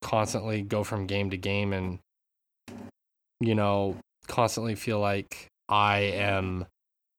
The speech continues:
just playing games and then just finishing them to go to the next game really quickly. I,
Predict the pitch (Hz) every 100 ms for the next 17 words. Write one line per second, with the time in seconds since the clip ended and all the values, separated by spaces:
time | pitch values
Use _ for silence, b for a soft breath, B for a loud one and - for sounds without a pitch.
0 | _ _ - 113 - - _ - 127 113
1 | 107 104 107 104 104 98 101 101 98 90
2 | 110 104 - 113 104 - 107 101 98 104
3 | 101 98 98 98 95 - 98 95 90 90
4 | 90 95 92 92 92 95